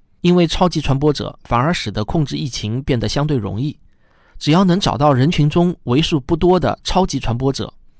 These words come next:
就能有效遏制疫情蔓延。二零零三年爆发的sars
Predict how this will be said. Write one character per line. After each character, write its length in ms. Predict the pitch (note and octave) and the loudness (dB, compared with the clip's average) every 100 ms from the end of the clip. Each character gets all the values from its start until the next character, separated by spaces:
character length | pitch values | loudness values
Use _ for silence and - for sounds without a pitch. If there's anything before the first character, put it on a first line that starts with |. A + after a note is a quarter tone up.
| - - - | -20 -20 -8
就 160 | - F3 | 2 6
能 160 | D#3 | 6
有 200 | D3 B2+ | 4 0
效 240 | G#2+ G#3+ F3 | 0 0 2
遏 180 | D#3 C3+ | 2 2
制 160 | - A2 | 0 -8
疫 100 | A#2+ | -8
情 200 | - A#2 | -8 -6
蔓 200 | A#2+ G2 | -6 -6
延。 240 | F2+ F#2+ - _ _ _ _ _ - | -8 -12 -14 _ _ _ _ _ -2
二 120 | F3 | 2
零 120 | E3+ E3 | 4 4
零 140 | E3 | 2
三 180 | E3 F3 | 2 0
年 200 | C3+ C3+ | 0 0
爆 180 | D#3+ B2+ | 2 2
发 220 | C#3+ C3+ | 0 0
的 100 | A#2+ | -2
sars 480 | - E3 C3 - | -2 -2 -2 -6